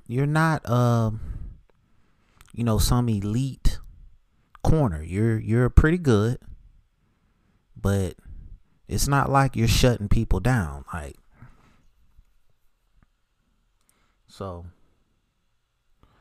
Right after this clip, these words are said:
less, less of the, you know,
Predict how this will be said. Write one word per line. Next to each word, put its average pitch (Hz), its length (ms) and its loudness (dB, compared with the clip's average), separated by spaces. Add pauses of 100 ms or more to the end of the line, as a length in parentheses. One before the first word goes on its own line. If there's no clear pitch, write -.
(320)
less, 120 580 -6
less 117 440 -4
of 117 300 -2
the, 104 320 2 (1800)
you 113 100 -4
know, 90 300 -6